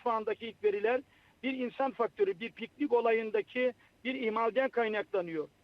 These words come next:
Allah'ını severse insanımız devletin piknik alanı göstermediği yerde piknik yapmasın. İki, lütfen pikniğe gittiği zaman o alanı nasıl bulduysa o şekilde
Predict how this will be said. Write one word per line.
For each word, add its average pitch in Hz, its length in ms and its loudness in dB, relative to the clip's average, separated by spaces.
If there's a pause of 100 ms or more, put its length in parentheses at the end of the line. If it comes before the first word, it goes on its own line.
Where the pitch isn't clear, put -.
(400)
Allah'ını 240 600 2 (120)
severse 226 600 2
insanımız 220 680 -2 (460)
devletin 247 500 2
piknik 220 400 -4
alanı 226 300 2
göstermediği 214 800 2
yerde 220 260 2
piknik 220 420 -6
yapmasın. 180 560 -2 (580)
İki, 269 400 0 (400)
lütfen 220 600 -2
pikniğe 254 460 0
gittiği 240 400 -6
zaman 190 420 0 (280)
o 233 100 4
alanı 240 440 2
nasıl 254 360 -2
bulduysa 247 640 0 (300)
o 269 100 2
şekilde 240 720 0